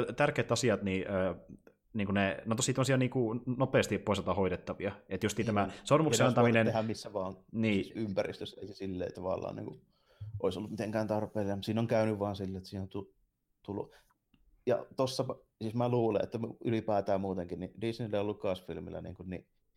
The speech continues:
Speaker 2: niinku kolme elokuvan trilogiaa valmiiksi käsikirjoitettuna, ne on alkanut tekemään noita. Ne joutuu vetää silleen hatusta sitä kamaa.
Speaker 1: No itse asiassa se-, niinhän siinä kävikin, että kun The Force Awakens saatiin valmiiksi,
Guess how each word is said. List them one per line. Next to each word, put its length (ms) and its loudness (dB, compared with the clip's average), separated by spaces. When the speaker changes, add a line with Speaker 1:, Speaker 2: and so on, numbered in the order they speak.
Speaker 2:
niinku 280 -12
kolme 400 -4
elokuvan 540 -6
trilogiaa 640 -6
valmiiksi 440 -4
käsikirjoitettuna, 840 -14
ne 100 -12
on 100 -6
alkanut 300 -10
tekemään 380 -16
noita. 220 -20
Ne 80 -2
joutuu 280 -2
vetää 280 -2
silleen 300 -4
hatusta 460 -12
sitä 220 -12
kamaa. 340 -20
Speaker 1:
No 120 6
itse 160 4
asiassa 260 -2
se-, 80 -6
niinhän 180 4
siinä 140 0
kävikin, 380 2
että 180 -2
kun 140 -4
The 100 0
Force 280 2
Awakens 320 -4
saatiin 300 -2
valmiiksi, 600 2